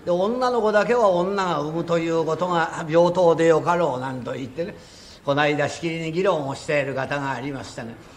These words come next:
いよいよまた男も妊娠となるとね、会社に勤める方などはもう臨月間近になってごらんなさい。洋服のボタンがかからなくなっちまったりなんかして、肩で息をしながら散歩をして、「どうした山田？」「いや、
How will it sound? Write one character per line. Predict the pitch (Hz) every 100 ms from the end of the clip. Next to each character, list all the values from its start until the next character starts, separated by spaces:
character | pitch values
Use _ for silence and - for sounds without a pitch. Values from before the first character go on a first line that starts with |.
| -
い | 147
よ | 143 139
い | 135
よ | 131
ま | 120
た | 135
男 | 143 120 - 160 170 156
も | 151 139
妊 | 151 160
娠 | - 156 156
と | 156
な | 160
る | 156
と | 135
ね、 | 170 - - - - -
会 | - 165
社 | 139 156
に | 151
勤 | - 175
め | 170
る | 156
方 | 143 143 175
な | 147
ど | 135
は | 127
も | 147 170
う | 135
臨 | 160 170
月 | 165 165
間 | 156 156
近 | 175 175
に | 131
な | 147
っ | 170
て | 143
ご | 135
ら | 170
ん | 180
な | 165
さ | 135
い。 | 107 - - - - -
洋 | 156 175 156
服 | -
の | 160 151
ボ | 156
タ | 165 165
ン |
が | 160
か | 156 147
か |
ら | 165
な | 175 147
く | 139
な | 156
っ | 165
ち |
ま | 170 135
っ |
た | 127
り | 131
な | 139
ん | 147
か | 113 104
し | - 196
て、 | 233 - - - - -
肩 | 185 165 143
で | 147
息 | 170 180
を | 151
し | - 156
な | 147
が | 147
ら |
散 | - 151 180
歩 | 151 156
を | 127
し |
て、 | 131
「ど | 117 202 269
う |
し | -
た | 202
山 | 180 170
田？」 | 147 -
「い |
や、 | -